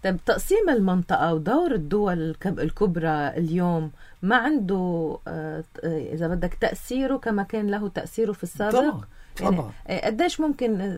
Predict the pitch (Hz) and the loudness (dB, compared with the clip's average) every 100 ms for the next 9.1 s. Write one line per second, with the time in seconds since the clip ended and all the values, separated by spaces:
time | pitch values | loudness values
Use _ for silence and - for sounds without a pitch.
0 | - - - 285 262 233 240 240 - - | -4 -4 0 0 2 0 0 -2 0 2
1 | 196 202 214 202 - 311 311 233 196 180 | 4 2 0 -4 -2 2 2 0 -4 -6
2 | 180 185 - - 127 127 156 143 185 208 | -8 -12 -14 -8 -2 2 2 2 6 6
3 | 196 135 202 180 165 170 139 196 277 - | 6 4 2 -2 2 2 2 0 -2 -2
4 | 262 - 139 117 110 113 110 104 214 196 | -2 0 0 0 -2 -2 -4 -4 0 0
5 | 143 127 131 - 147 143 156 139 127 165 | 0 -2 -4 0 4 4 4 2 2 2
6 | - 139 147 139 135 143 143 143 175 160 | 2 0 0 2 2 4 2 2 2 2
7 | - 131 123 - 139 147 139 113 127 131 | 2 2 0 2 2 4 2 2 2 4
8 | 156 170 160 147 151 170 165 151 120 110 | 6 6 6 8 6 6 2 0 -4 -6
9 | 139 | -6